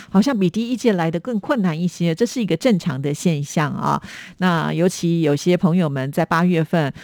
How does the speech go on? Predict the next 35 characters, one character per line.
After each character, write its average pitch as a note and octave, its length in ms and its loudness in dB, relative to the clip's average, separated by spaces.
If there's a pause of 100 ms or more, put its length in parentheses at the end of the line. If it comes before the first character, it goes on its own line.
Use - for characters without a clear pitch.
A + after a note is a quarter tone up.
(160)
呃， C3+ 160 -4
是 - 140 -6
暑 C#3 180 -4
假 F3 160 2
期 D3 220 -4
间， D#3+ 340 2 (300)
呃， B2 220 -6
可 D3 160 -6
能 C3+ 500 -6
就 E3+ 100 0
不 D#3 100 -4
用 F3+ 120 6
去 F#3+ 80 6
上 A3 240 2
课， G3 340 4 (240)
抢 D3 160 -2
沙 G3+ 160 4
发 G#3+ 180 4
的 F#3 140 4
时 E3 100 -6
间 F#3 160 2
也 D#3+ 140 2
多 A#3 240 8
了， G3+ 300 6
所 - 160 2
以 E3+ 160 4
呢， C#3 240 -4
这 D3+ 100 -4
个 D3 80 0
速 G#3 180 0
度 F#3 180 4
就 D#3+ 140 2
很 C#3+ 200 -2
快 D3+ 260 2
啊。 C3 220 -2